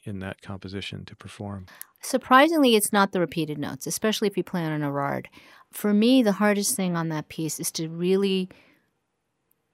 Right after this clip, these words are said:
Speaker 2: achieve the dynamic demands of that piece. There's so many of them.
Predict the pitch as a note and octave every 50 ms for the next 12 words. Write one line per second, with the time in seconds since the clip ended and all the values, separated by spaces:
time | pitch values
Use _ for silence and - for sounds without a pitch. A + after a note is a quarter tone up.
0 | _ _ - F#3 - - - - G#3+ F#3+ F#3 - - D3 C3+ D#3 C#3+ C#3+ D3 D3
1 | D3 D3 D3 C#3 - - - - - D3 C#3+ C3+ C3 C3 B2+ B2+ - - - A#2+
2 | - - - - - - C3+ - - - _ - F3+ F3+ - - - - - G#3+
3 | G#3 G#3 G3+ F#3+ F3+ F3 E3+ E3 D3+ C#3+ C#3 D3 B2 A#2 B2+ C3 D3